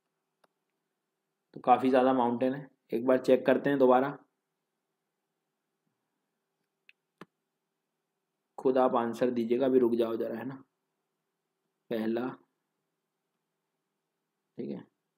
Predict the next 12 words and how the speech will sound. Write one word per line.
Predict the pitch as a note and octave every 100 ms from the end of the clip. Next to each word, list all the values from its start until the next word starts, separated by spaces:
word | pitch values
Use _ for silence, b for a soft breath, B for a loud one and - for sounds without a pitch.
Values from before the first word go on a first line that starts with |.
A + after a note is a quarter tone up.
| _ _ _ _ _ _ _ _
इसमें | - C3+ B2+
ब्लैंक | A#2 A#2 B2 B2
नाम | B2+ B2 A#2+
से | A#2 B2
दूसरा, | A2+ A2 B2 C3 - _ _ _ _ _ _ _ _ _ _ _ -
मैटरहॉर्न | A2 A2+ A2+ A2+ B2 A#2+ A#2+ A#2+
के | B2
नाम | A#2+ A#2
से | -
तीसरा, | A2+ A#2 A2 B2 B2+ B2+ - _ _ _ _ _ _ _ _ _ _ _ _ _ - -
और | A#2 A#2 - _ _ _ _ _ _ _ _ _ _ _
ये | -